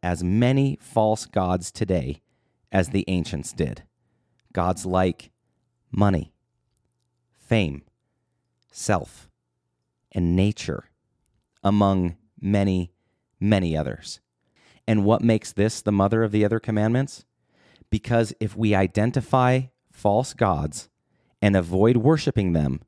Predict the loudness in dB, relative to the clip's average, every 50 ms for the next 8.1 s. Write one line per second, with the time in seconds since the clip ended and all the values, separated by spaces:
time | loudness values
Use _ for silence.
0 | _ _ _ _ _ _ _ _ _ _ _ 2 4 4 6 6 6 4 4 6
1 | 6 4 4 4 2 0 -6 _ _ _ _ -2 0 2 4 2 2 2 0 0
2 | -2 -2 -2 0 2 2 2 2 2 0 -2 -4 -12 -16 _ _ _ _ -6 -2
3 | 0 0 2 2 2 0 0 0 -2 -2 -2 -4 -6 -10 -14 -16 _ _ _ _
4 | _ _ _ _ _ _ _ _ _ -4 0 0 0 0 0 -4 -4 -4 -2 0
5 | 0 0 0 0 0 -2 -4 -8 -12 _ _ _ _ _ _ _ -4 -2 0 2
6 | 2 2 2 2 0 0 -2 -6 -10 -16 -18 _ _ _ _ _ _ _ _ _
7 | _ _ _ _ _ _ -2 -2 -2 -2 -6 -10 -10 -10 -10 -12 -16 -20 -20 -20
8 | -20